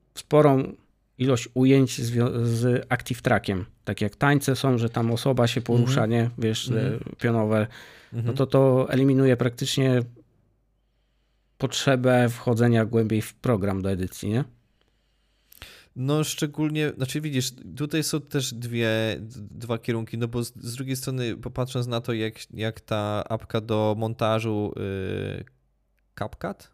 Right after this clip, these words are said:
Speaker 2: tak się to nazywa?
Speaker 1: CapCut, tak.
Speaker 2: Mhm. No i, i rozwój tej apki, po prostu jak, o, jak, y,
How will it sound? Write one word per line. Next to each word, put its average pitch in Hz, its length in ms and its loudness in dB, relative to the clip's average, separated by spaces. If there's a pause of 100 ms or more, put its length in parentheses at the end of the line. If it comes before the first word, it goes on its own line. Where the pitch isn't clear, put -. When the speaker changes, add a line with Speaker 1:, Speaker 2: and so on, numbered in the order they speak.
(280)
Speaker 2:
tak 113 140 -12
się 113 100 -10
to 117 60 -6
nazywa? 127 380 -8 (520)
Speaker 1:
CapCut, - 480 -2 (200)
tak. 104 160 -2
Speaker 2:
Mhm. 151 300 0 (200)
No 131 140 2
i, 127 160 2
i 127 220 2
rozwój 135 320 2
tej 131 200 4
apki, 131 400 0
po 131 120 -2
prostu 127 300 -2
jak, 120 240 0
o, 110 160 0
jak, 117 380 -4
y, 110 300 -2